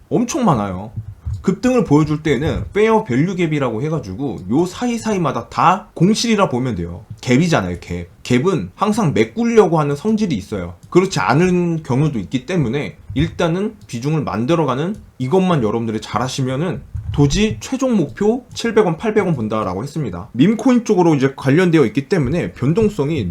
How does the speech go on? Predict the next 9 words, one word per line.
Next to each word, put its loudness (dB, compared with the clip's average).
매우 2
커요. -4
한번 4
이제 2
제대로 6
흐름 6
만들어주면은 0
여기서부터 2
여기까지. -4